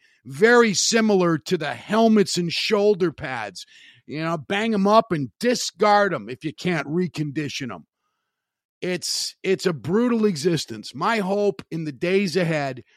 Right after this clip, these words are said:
is that something, the running backs figure out some way to circumvent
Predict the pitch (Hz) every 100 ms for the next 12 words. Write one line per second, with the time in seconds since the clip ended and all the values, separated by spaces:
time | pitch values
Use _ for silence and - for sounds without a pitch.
0 | _ _ _ _ _ _ _ _ _ 202
1 | 180 175 - - 220 233 - 226 214 190
2 | - _ _ - - 190 202 196 254 277
3 | 240 220 214 - - 220 190 208 202 196
4 | - - - 196 226 226 220 220 202 185
5 | - 165 - - 220 220 196 180 147 165
6 | -